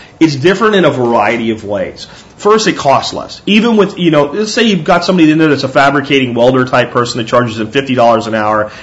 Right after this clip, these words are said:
and does it in the six days this guy took to build his tractor. Once the guy's built, like, seven or eight tractors, he's gonna be faster than that anyway. So, uh, fifty dollars an hour, uh, let's say an eight-hour day, uh, you know, let's say it's a forty-hour week at fifty dollars an hour. What is that? Nine,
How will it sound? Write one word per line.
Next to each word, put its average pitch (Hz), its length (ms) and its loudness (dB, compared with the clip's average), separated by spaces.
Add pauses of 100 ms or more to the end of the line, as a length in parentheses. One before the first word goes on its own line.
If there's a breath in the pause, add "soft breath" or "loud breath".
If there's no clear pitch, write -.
(100 loud breath)
and 131 140 -2
does 143 180 2
it 147 40 -2
in 135 80 -2
the 131 40 -2
six 143 300 -4
days 127 320 0
this 123 140 -6
guy 123 180 0
took 110 180 -10
to 117 80 -8
build 110 220 -4
his 101 100 -8
tractor. 107 460 -4 (320 loud breath)
Once 220 320 0
the 214 80 -4
guy's 185 180 0
built, 147 140 0
like, 131 120 0
seven 151 280 0
or 131 60 0
eight 117 120 -4
tractors, 143 380 -4
he's 143 100 -6
gonna 180 160 2
be 156 120 -4
faster 127 520 -2
than 113 160 -2
that 104 180 0
anyway. 107 440 -2 (720)
So, 135 440 0 (280 loud breath)
uh, 107 300 0
fifty 180 360 -4
dollars 151 400 2
an 131 80 -2
hour, 120 480 0 (240 loud breath)
uh, 98 240 -4
let's 127 180 -2
say 127 200 0
an 107 100 -2
eight-hour 131 500 2
day, 110 540 -2 (220 loud breath)
uh, 95 380 -4
you 107 120 -4
know, 95 200 -4
let's 107 180 -2
say 127 160 0
it's 107 140 0
a 107 60 0
forty-hour 139 720 0
week 131 320 -2
at - 160 -4
fifty 117 280 -8
dollars 107 420 -2
an 101 80 -8
hour. 113 340 -2
What 110 220 0
is 104 180 -2
that? 98 200 -4
Nine, 107 480 -4